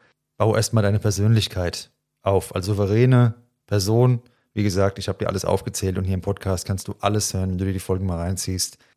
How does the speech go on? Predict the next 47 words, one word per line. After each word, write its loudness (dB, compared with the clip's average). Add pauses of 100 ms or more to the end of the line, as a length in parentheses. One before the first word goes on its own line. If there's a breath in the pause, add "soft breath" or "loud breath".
dann -4
ist -8
einfach -6
nur -2
ein -12
bisschen 0
Geduld -2
auch -2
gefordert, 0
nicht -6
schnell 0 (400 soft breath)
auf -4
irgendwas 2
abzielen, -2
sondern -2
sagen, -2
„Okay, -4
ich -16
gehe -2
jetzt -2
diesen -4
Weg, -2
diesen -6
nachhaltigen -2
Weg, -4
ich -10
werde -4
mich -6
dadurch -4
anders -2
fühlen, 0
ich -4
werde 2
auch -2
in 0
der 0
Beziehung -2
die -6
Stabilität -4
haben“, 0
weil 0
jemand 0
kennenlernen 0
heißt 0
noch -8
gar -4
nichts. -10